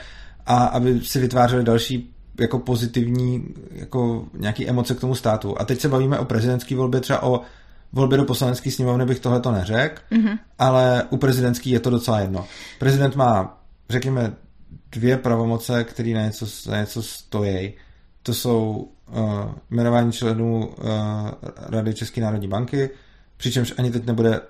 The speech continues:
Speaker 1: tenhle ten jmenovat předsedu, což znamená, že jako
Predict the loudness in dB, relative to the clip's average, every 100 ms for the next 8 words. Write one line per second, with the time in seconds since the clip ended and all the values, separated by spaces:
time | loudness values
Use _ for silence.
0 | -6 0 0 0 -2 -2 -2 -2 -2 -4
1 | -6 -18 -6 -4 -2 0 0 -2 -8 -20
2 | _ -8 -4 0 2 2 2 0 -2 -4
3 | -14 -20 -14 -12 -6 -4 -6